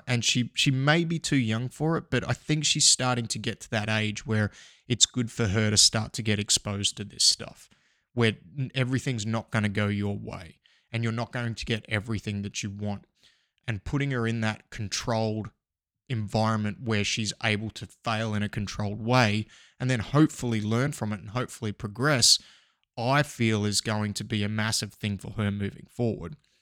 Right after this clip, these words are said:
And I'm big, I'm gonna be big on trying to get the kids to be exposed to a lot of, as many sports as possible. Gymnastics and swimming are two things that,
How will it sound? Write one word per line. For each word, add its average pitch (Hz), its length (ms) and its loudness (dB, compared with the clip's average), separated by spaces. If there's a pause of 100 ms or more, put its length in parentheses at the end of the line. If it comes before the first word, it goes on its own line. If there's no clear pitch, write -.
(640)
And 120 120 4
I'm 143 260 4
big, 120 280 0
I'm 127 140 2
gonna 139 160 2
be 131 140 2
big 110 280 -2
on 110 160 0
trying 104 320 -2
to 104 60 -2
get 107 340 -6
the 120 80 -6
kids - 400 -2
to - 140 -6
be 107 240 0
exposed 104 540 2
to 113 100 -2
a - 20 -4
lot 101 240 -2
of, 110 100 -6
as 117 200 2
many 107 200 0
sports - 380 -2
as - 80 -2
possible. 110 460 -2
Gymnastics 127 640 2
and 110 120 -2
swimming 107 380 2
are 101 60 -2
two 104 280 -2
things 104 360 -4
that, 110 260 0